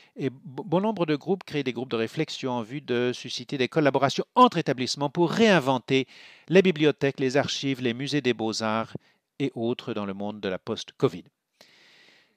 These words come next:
Eh bien, je pense que, euh, c'est un excellent mot de la fin. Oui, il y a des défis à relever, des occasions à saisir. Nous nous en tirerons en collaborant.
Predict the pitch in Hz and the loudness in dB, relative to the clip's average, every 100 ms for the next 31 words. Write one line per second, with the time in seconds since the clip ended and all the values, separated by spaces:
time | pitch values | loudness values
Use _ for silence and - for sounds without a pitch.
0 | _ 165 143 165 160 160 202 170 - 143 | _ -4 2 2 2 2 2 2 4 6
1 | 139 139 120 202 294 240 - 143 139 170 | 6 6 2 -6 -10 -6 -4 -2 -2 -2
2 | 240 - 202 175 165 160 147 143 117 - | -2 4 6 6 4 2 2 4 2 4
3 | 135 226 - - - _ _ _ 131 170 | 4 2 -4 -20 -20 _ _ _ -2 -2
4 | 160 156 143 123 147 139 - 160 156 127 | 0 0 0 0 -2 -4 -8 -2 0 2
5 | 143 131 165 170 127 143 147 123 135 131 | 0 0 2 2 2 2 2 0 0 -2
6 | 110 - 113 98 107 123 143 156 - - | -2 -2 -4 -4 -2 -2 -2 -4 -10 -20
7 | _ - 139 131 139 165 151 139 131 139 | _ -18 -14 -10 -8 -8 -8 -6 -4 -4
8 | 135 165 139 131 170 175 - 185 196 - | -4 -2 -2 0 -2 -4 0 2 4 6
9 | 208 131 110 90 82 | 8 6 4 -2 -8